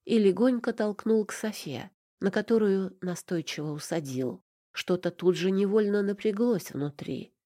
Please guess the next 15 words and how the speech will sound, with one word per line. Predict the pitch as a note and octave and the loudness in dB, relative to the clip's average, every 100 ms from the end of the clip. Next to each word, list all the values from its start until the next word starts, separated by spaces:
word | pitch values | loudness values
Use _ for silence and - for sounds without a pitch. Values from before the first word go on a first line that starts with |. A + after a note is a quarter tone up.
| _ _ _ _ _ | _ _ _ _ _
Не | E3+ D#3+ | 2 2
разжимая | D3+ D3 D3+ D#3 D3+ D3+ | 2 -2 -2 0 0 0
ладони, | D3 D3 D#3 F3+ C3 - - _ _ _ - | -2 0 0 0 -4 -10 -16 _ _ _ -2
он | G3 F3+ | -2 0
присел | E3 - F3+ D#3 | -6 -2 0 2
на | D3+ | -2
корточки | - G3+ - - - - - - _ _ | -2 -4 -4 -12 -12 -12 -14 -16 _ _
и | B3+ | 0
заглянул | G#3+ A#3+ A3 A3+ A#3+ A#3+ | 4 4 6 4 4 4
в | E3 | 2
мои | F3 G3+ G#3 | 2 2 2
глаза | E3 E3+ F3+ G#3 A3 D#3 _ | 0 0 0 0 -2 -4 _
своей | _ - A3+ A#3 C4 A#3+ - | _ -4 0 2 2 0 -6
гипнотизирующей | F#3+ C4 A#3 A#3 G#3+ E3 E3 E3 D#3+ - E3 | -2 0 2 0 0 2 2 2 0 -2 -4
синевой. | D#3 - D#3 D3+ C3+ D3 C#3 C3+ | -6 0 2 2 0 -2 -2 -6